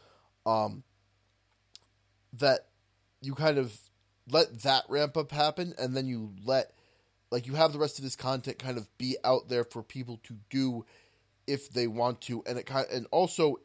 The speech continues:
if you do it this way, you incentivize that content for everybody, right? Like, you, you incentivize the player that normally wouldn't go back and do that content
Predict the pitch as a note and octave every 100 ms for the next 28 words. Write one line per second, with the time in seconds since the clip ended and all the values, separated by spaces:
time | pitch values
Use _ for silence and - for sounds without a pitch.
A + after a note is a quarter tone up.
0 | - C#3+ D3+ C3+ - F#3+ - C3+ - A#2
1 | A#2 G#2 - - _ _ _ C3+ C#3+ C3
2 | E3+ D#3+ C#3+ D3 C#3 C3+ - - C3+ C3+
3 | C3 C3 A#2 _ _ _ _ _ - C3+
4 | C#3 - B2+ G#2+ G2+ G2+ F2+ - _ _
5 | _ _ A2 B2 A2+ F2+ G2+ - _ _
6 | _ _ _ _ _ C#3 C#3 C3+ D3+ G3
7 | F#3+ D#3+ D#3+ D3 - - - C3 B2 D#3
8 | C#3+ C3 D#3+ D#3 C#3+ C#3 E3+ G3 A2 D#3+
9 | C3+ B2 B2 A#2 A#2 G#2+ - B2+ A#2 G#2
10 | A#2 A2 -